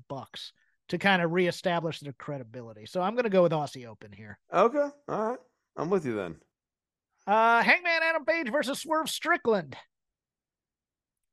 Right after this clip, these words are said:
Speaker 1: in a match that <laughs> I can't figure out who's gonna win right now. 'Cause Swerve, the Swerve Strickland's in his home territory of Seattle, sort of. He's been in Defy for years and been the Defy Championship.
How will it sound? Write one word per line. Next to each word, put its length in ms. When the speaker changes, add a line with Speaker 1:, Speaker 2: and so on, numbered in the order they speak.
Speaker 1:
in 120
a 120
match 580
that 380
<laughs> 340
I 140
can't 300
figure 240
out 140
who's 160
gonna 200
win 300
right 260
now. 300
'Cause 160
Swerve, 360
the 160
Swerve 320
Strickland's 500
in 80
his 140
home 240
territory 640
of 120
Seattle, 540
sort 280
of. 80
He's 260
been 140
in 140
Defy 400
for 120
years 260
and 60
been 120
the 60
Defy 340
Championship. 720